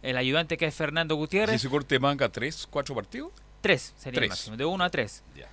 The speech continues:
Speaker 1: Según aclara, por ejemplo, Ezequiel Segal, bueno, lo conocemos, ¿no? Son los miembros del Tribunal de Disciplina, el,
Speaker 2: Sí.
Speaker 1: el famoso, claro. Él dijo justamente asegurando que podría ser de uno a tres partidos. ¿Por qué sería esto? Dice él, podría denunciar a Salas si tiene la convicción que el árbitro no observó los hechos.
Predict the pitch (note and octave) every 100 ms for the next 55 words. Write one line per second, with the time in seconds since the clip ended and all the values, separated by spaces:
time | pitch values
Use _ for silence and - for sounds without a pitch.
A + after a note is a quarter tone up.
0 | - - D3 D#3 D3 - D#3 D3+ C#3+ C3+
1 | D3+ D3 D3+ C#3+ - - B2 C3+ - C3+
2 | C#3 G#2 F#2 F2+ G2+ B2 E3 D3 C#3+ B2
3 | G#2+ A2+ A2+ G2+ A#2 A2 A2+ A2 A2+ -
4 | D3 F#3 E3+ E3 D#3+ D3+ A3 A#3 A3+ D#3+
5 | - D#3 E3+ E3 D#3 D#3 D#3+ E3 E3+ -
6 | - - - D3 D#3+ E3+ D#3 D#3+ E3 E3
7 | D#3+ D3+ D#3 D#3 D#3+ D3 C#3 D3 D3+ E3
8 | C#3+ E3+ F3+ F#3 F#3 F#3 E3+ A3+ A#3+ A#3+
9 | - - - - D#3 C#3+ G3 G3+ G3 A3+
10 | A#3 A3+ - - - E3 E3+ F3+ F3+ E3
11 | D#3 F3 F3 D#3 - F3 E3 F#3+ F#3+ E3+
12 | D3 F3+ E3+ D#3 C3 G2+ - G3 G3 D3+
13 | D#3+ F3+ F3+ D#3 F#3 F#3+ F3 D3 F#3 F3+
14 | B2+ - F#2 -